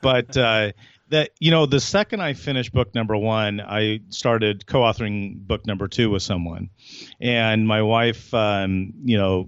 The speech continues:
we went to dinner and she goes, "You know, I noticed you finished book number one and you just immediately started writing book number two. You know, when are you gonna be content?"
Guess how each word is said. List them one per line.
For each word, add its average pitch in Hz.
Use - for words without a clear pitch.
we 113
went 110
to 113
dinner 101
and 104
she -
goes, 101
"You 123
know, 120
I 104
noticed 107
you 98
finished 98
book 95
number 90
one 120
and 101
you 95
just 95
immediately 101
started 92
writing 95
book 95
number 90
two. 135
You 107
know, 98
when 113
are 110
you 104
gonna 107
be 95
content?" -